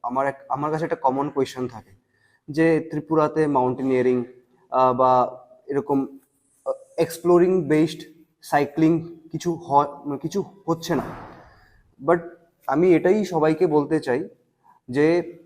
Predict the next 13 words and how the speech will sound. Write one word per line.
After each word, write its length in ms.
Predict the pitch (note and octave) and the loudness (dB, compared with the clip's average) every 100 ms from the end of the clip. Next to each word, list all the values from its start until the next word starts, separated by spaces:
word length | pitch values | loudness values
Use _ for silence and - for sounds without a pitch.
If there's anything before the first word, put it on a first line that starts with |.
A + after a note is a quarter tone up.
| _ _ _ _ _ _ _ _ _ _ _ _ | _ _ _ _ _ _ _ _ _ _ _ _
ত্রিপুরা 360 | - E3+ G3 G#3 | -6 2 4 4
সাইক্লিং 420 | F#3+ D3 D#3+ F3+ | 2 0 2 2
এক্সপ্লোরার্স 580 | C#3+ - D3 C3 C3+ - | 0 -2 0 0 0 -6
ও 140 | D3 D3 - - _ - | -4 -4 -6 -20 _ -6
আমাদের 300 | C3 D3 D#3 | -2 0 4
এই 120 | E3+ E3+ | 4 4
গ্রুপটার 500 | B2+ C3 - C3 C3+ - A#2+ | 0 -4 -4 -6 -6 -10 -6
মেইন 280 | C#3 E3+ E3+ | -2 0 -2
উদ্দেশ্যই 580 | B2+ A#2+ E3 D#3+ F#3 F#3+ | -6 -2 -4 0 2 2
হলো 480 | D3+ A#2+ C#3 - _ _ _ _ _ _ _ _ _ | 2 0 -2 -10 _ _ _ _ _ _ _ _ _
ত্রিপুরার 680 | - F#3+ F#3+ G3 G3+ G#3+ - - | -6 -2 0 4 6 4 2 0
আনএক্সপ্লোরড 560 | E3+ G3+ G3 F#3 F#3+ | 0 0 -2 0 2
জায়গাগুলো 500 | D#3 D3 C#3+ C3+ B2+ | 2 2 2 0 0